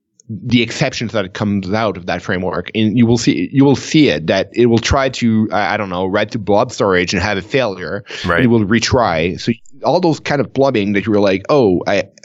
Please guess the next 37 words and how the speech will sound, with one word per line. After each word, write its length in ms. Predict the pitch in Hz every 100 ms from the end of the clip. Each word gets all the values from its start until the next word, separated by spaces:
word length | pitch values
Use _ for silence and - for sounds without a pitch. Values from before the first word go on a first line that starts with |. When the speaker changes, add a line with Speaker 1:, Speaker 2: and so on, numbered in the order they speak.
| - _ _ _ -
Speaker 1:
I 80 | 113
didn't 180 | 139 123
have 160 | 143
to 80 | 151
write 220 | 117 90
that, 260 | 80 82 -
but 140 | 107 -
oh, 140 | 151
look 180 | 117 139
at 40 | 135
that 120 | 113
exception." 600 | 101 - - 95 80 82 _ - -
And 120 | 113
Durable 220 | 139 131
Function 340 | - 131 135
handled 380 | 110 110 117 104
it 80 | 95
anyway, 380 | 101 127 139 90
and 100 | 95
your 120 | 98
code 240 | 98 123 110
w-, 280 | 92 85 - _
still 240 | - - 170
works 240 | 107 92
fine. 500 | - 151 135 90 92 92 - - - _ -
You 80 | 123
know, 160 | 117 -
"Oh, 600 | 104 135 107 82 78 87 _ _ -
that's 280 | - 123 -
how 180 | 123 113
much 240 | 95 -
work 280 | - 139 277
is 100 | 98
happening 400 | 104 95 95 90
in 100 | 87
the 60 |
back." 340 | 82 85 78